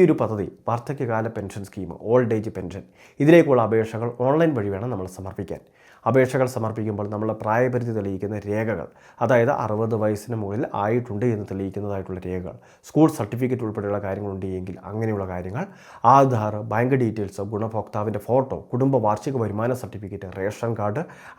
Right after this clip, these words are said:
ഐഡന്റിറ്റി കാർഡ് പോലുള്ള രേഖകൾ, അതോടൊപ്പം തന്നെ കൃത്യമായിട്ട് ഈ പെൻഷൻ വിഭാഗത്തിൽ നമ്മൾ അപേക്ഷ വയ്ക്കുമ്പോൾ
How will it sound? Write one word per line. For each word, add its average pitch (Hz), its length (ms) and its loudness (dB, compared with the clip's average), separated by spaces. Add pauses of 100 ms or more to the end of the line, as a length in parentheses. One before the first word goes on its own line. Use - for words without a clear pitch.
(120)
ഐഡന്റിറ്റി 165 560 8
കാർഡ് 110 240 0
പോലുള്ള 101 320 -6
രേഖകൾ, 95 340 -10 (380)
അതോടൊപ്പം 139 380 8
തന്നെ 120 180 2
കൃത്യമായിട്ട് 117 760 0 (320)
ഈ 185 40 4 (120)
പെൻഷൻ 123 280 2 (120)
വിഭാഗത്തിൽ 110 440 -2
നമ്മൾ 110 180 -2
അപേക്ഷ 117 320 0
വയ്ക്കുമ്പോൾ 107 340 -6